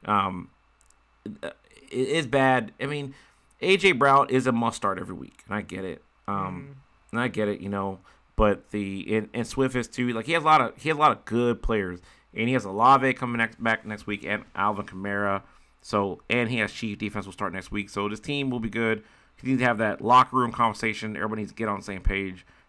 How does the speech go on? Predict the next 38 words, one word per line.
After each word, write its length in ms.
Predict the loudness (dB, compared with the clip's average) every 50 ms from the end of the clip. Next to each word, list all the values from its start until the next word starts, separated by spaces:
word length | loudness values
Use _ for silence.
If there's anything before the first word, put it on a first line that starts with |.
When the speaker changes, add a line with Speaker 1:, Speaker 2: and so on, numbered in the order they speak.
| _ 2
Speaker 1:
put 100 | 2 2
some 100 | 2 2 0
points 260 | 0 0 0 -2 -6
up, 80 | -8
'cause 140 | -8 -8 -8 -2
eighty 300 | 0 2 4 4 4 4
is 160 | 2 0 -4 -6
not 460 | -4 0 4 4 4 4 2 -2 -8
the 80 | -6
way 240 | -2 0 2 2 0
to 100 | 0 -4
be 300 | -6 -8 -8 -10 -10 -12 -16 _ _ _ _ _ _ _ -16
sliding 760 | -14 -12 -12 -8 -4 2 6 6 8 8 8 6 4 0 -2
it 100 | -6 -8
with, 140 | -8 -4 -2
like, 200 | -2 -2 -2 -2
we 100 | -4 -4
have 120 | -4 -4 -8
three 460 | -14 -12 -10 -8 -6 -6 -4 -6 -6
more 240 | -4 -2 -2 0 0
weeks 320 | 0 0 -2 -2 -4 -6
of, 180 | -6 -6 -2 -2
uh, 220 | 0 0 0 -2 -4 -6 _ _ _ _ _ _ _ _ _ _ _ _ _ _ _ _ _ _ _ _ _ _ -2
games 540 | 2 2 4 4 2 0 -2 -4 -6 -10 -16 _ _ _ _ _ _ -10
to 80 | -4
get 140 | -2 -2 -2
us 100 | 0 -2
into 120 | -4 -4
playoffs 460 | -2 0 2 4 4 4 2 0 -2 -6
here, 180 | -4 -4 -4
and 80 | -2 -4
it's 160 | -6 -6 -4
not 260 | -2 0 0 0 -2
the 60 | -6
direction 320 | -10 -8 -8 -8 -8 -10 -14 -14
you 80 | -12
wanna 140 | -12 -12 -10
go. 220 | -8 -8 -10 -10